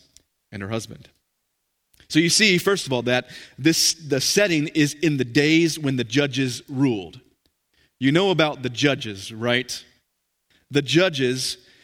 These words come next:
is a time when no one seemed to be following the Lord. Everyone was doing what was right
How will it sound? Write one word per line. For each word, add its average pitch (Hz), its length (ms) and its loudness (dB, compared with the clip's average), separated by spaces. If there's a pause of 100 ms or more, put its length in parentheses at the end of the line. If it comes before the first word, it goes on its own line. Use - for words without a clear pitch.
(160)
is 139 140 0
a 135 60 0
time 160 580 0 (140)
when 139 280 0
no 156 180 2
one 180 540 -2
seemed 180 500 0
to 160 80 -2
be 147 120 4
following 160 720 0
the 131 100 0
Lord. 135 460 0
Everyone 208 680 -2
was 120 160 -2
doing 165 500 0
what 131 140 -8
was 110 200 -10
right 139 320 -2